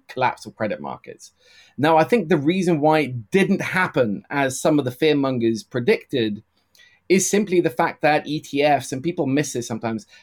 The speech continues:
have both a primary and a secondary market. So the secondary market is where you and I buy them. If I buy an E T F, I buy the shares of that E T F. And the primary market, where market makers like,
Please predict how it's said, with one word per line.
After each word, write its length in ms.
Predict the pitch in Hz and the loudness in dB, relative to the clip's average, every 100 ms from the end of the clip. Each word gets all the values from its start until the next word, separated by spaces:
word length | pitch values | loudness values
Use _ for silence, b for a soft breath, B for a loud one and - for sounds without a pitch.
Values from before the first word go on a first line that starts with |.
| b | b
have 320 | 156 160 139 | 0 0 4
both 180 | 156 139 | 2 2
a 120 | 135 | -4
primary 520 | - 143 147 143 139 | -2 -2 0 0 -2
and 180 | 135 127 | -4 -6
a 40 | |
secondary 380 | 123 131 123 127 | -6 -8 -6 -4
market. 580 | 147 165 - 87 - - _ _ _ _ | 0 0 0 -10 -12 -20 _ _ _ _
So 160 | - 180 | -4 0
the 100 | 180 | 0
secondary 400 | 220 269 240 180 | 0 0 2 4
market 300 | 156 147 147 | 4 2 0
is 60 | 127 | 0
where 120 | 151 | 2
you 160 | 139 | 4
and 80 | 147 | 4
I 100 | 135 | 4
buy 320 | 120 117 120 | 2 4 4
them. 160 | 104 104 | 2 -2
If 100 | 113 | 0
I 140 | 190 | 2
buy 720 | 156 131 147 147 143 135 123 - b b - | 2 2 4 6 4 4 0 -4 b b -6
an 100 | 127 | -4
E 120 | 123 | -4
T 180 | 123 110 | -2 -2
F, 140 | 110 | -2
I 140 | 135 131 | -4 0
buy 300 | 127 120 123 | 2 4 2
the 80 | |
shares 460 | 120 - 180 147 117 | 0 0 2 2 0
of 100 | 113 | -2
that 160 | 120 123 | -2 -2
E 100 | 120 | -6
T 180 | - 143 | -6 -4
F. 240 | 90 - | -4 -8
And 140 | 131 | -8
the 40 | 139 | -8
primary 540 | - 202 214 226 180 | -4 2 4 4 2
market, 420 | 135 123 107 - | 2 0 -2 -6
where 140 | - 131 | 0 0
market 380 | 135 170 165 135 | 2 0 0 -4
makers 360 | 131 117 113 | -6 -6 -4
like, 200 | 123 - | -4 -4